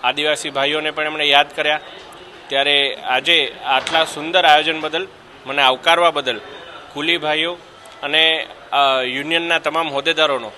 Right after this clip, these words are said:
હું ખૂબ ખૂબ આભાર માનું છું. ચોક્કસ વડોદરા, આપને કહેતા મને આનંદ થશે કે વડોદરા એમ્પ્લોઈઝ માટે એક ગુજરાતનું મોટામાં મોટું શહેર છે.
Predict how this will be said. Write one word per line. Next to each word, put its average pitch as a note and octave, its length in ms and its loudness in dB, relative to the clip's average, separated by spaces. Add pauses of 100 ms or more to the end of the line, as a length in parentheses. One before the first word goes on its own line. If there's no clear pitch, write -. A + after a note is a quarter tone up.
(140)
હું C3+ 140 -16
ખૂબ D#3 260 -10
ખૂબ D#3+ 140 -2
આભાર A#2 320 2
માનું G#2 240 -10
છું. - 440 -20
ચોક્કસ E3 400 -4
વડોદરા, E3+ 800 4 (520)
આપને D#3+ 380 -2
કહેતા D3+ 380 0
મને D#3+ 180 -4
આનંદ D3+ 280 -2
થશે D#3+ 200 -10
કે E3 100 -10
વડોદરા D#3 760 -2
એમ્પ્લોઈઝ D3+ 640 -4
માટે C#3+ 280 -2 (100)
એક C#3+ 340 -6 (420)
ગુજરાતનું D3+ 580 -2
મોટામાં D3 360 -4
મોટું C#3+ 280 -8
શહેર C#3 300 -4
છે. D#3+ 160 -14